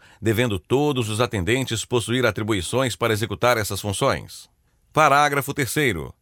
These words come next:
O sistema informatizado garantirá ao atendente o acesso ao histórico de demandas do consumidor. Artigo onze. Os dados pessoais do consumidor serão preservados,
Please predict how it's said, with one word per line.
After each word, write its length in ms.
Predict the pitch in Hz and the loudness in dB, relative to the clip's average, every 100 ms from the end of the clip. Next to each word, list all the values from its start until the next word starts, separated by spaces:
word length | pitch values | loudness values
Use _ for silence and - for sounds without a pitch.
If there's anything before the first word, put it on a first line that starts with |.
| _ _ _ - - - | _ _ _ -20 -20 -2
O 80 | 185 | 0
sistema 520 | 196 131 185 190 180 | 2 2 2 2 0
informatizado 880 | 190 170 147 147 120 95 131 135 123 | 0 0 2 0 0 0 2 2 0
garantirá 500 | 123 131 113 104 127 | 0 0 0 2 2
ao 160 | 117 | 2
atendente 640 | 107 107 87 123 127 120 - | 0 -2 -2 -2 -2 -4 -4
o 140 | 110 113 | 2 2
acesso 540 | 92 - 139 156 143 | 2 0 0 0 0
ao 100 | 127 | -2
histórico 500 | 107 131 143 135 120 | -2 0 0 0 -2
de 80 | 110 | -2
demandas 540 | 98 107 143 131 101 | -2 0 0 0 0
do 120 | 117 | 0
consumidor. 640 | 175 151 147 120 95 67 53 _ _ _ - | 0 0 0 -2 -2 -4 -8 _ _ _ 0
Artigo 360 | 117 104 196 170 | 0 2 0 2
onze. 460 | 139 98 67 65 - _ _ _ _ - - | 2 0 -6 -12 -16 _ _ _ _ -20 0
Os 120 | 151 | 0
dados 320 | 123 196 175 - | 4 4 2 -2
pessoais 480 | 156 117 135 135 | -2 2 2 2
do 100 | 113 | -2
consumidor 540 | 127 110 123 92 131 127 | -2 -2 -2 0 0 0
serão 240 | 120 98 | 0 -2
preservados, 880 | 110 135 104 76 98 127 123 117 | 0 -2 -2 0 2 2 0 -4